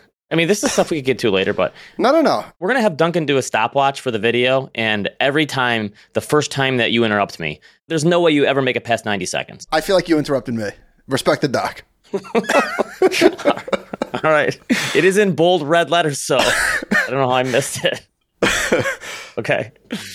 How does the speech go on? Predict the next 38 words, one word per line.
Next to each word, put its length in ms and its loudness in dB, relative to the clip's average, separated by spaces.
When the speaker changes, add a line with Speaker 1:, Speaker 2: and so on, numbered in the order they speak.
Speaker 2:
This 240 -2
is 440 2
Animal 320 2
Spirits 680 0
episode, 760 -2
only 200 4
counting 260 0
the 80 2
Wednesday 300 2
episodes. 480 -4
It's 160 -2
our 200 4
three 540 -2
hundred 460 2
first 540 0
episode, 680 0
meaning 400 4
last 340 0
week 160 2
was 260 2
three 240 0
hundred, 360 0
and 180 2
we 120 4
just 200 -2
blew 160 4
right 120 2
by 220 2
it. 140 -6
Totally 260 0
forgot. 380 0
Speaker 1:
But 100 0
I 40 0
feel 160 2
like 100 2
that's 240 0
when, 160 2
like, 220 0